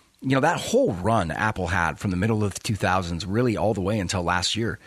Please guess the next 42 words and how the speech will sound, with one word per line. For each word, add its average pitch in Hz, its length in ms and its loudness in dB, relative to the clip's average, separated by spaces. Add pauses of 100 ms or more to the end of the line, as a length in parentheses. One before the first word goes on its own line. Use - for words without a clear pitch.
(540)
i-, 110 180 -2
the 135 140 2
stock 202 420 2
was 101 160 0 (280)
pretty 214 280 2
consistently 101 760 -2
valued 95 400 0
between, 101 280 -4
like, 90 160 -2
a 92 40 -4
fifteen 117 460 -2
to 98 80 0
nineteen 90 420 -2
multiple. 71 440 -8 (960)
Then 147 220 4
all 180 80 6
of 156 60 2
a 139 60 4
sudden 127 240 4
it 104 80 -2
split 117 220 -2
its - 120 -2
stock 98 300 2
and 92 80 0
the 92 40 -2
multiple 90 280 -4
doubled, - 340 -8 (300)
right? 107 280 0 (600)
Um, 127 320 2 (280)
maybe 233 320 4
this 180 240 2
is 139 140 0
just 131 140 0
kind 143 180 4
of 131 60 2
the 113 80 2
burn 117 340 2
off 98 280 2
of 98 120 -4
that 101 260 0
excess - 580 0
valuation 95 760 -2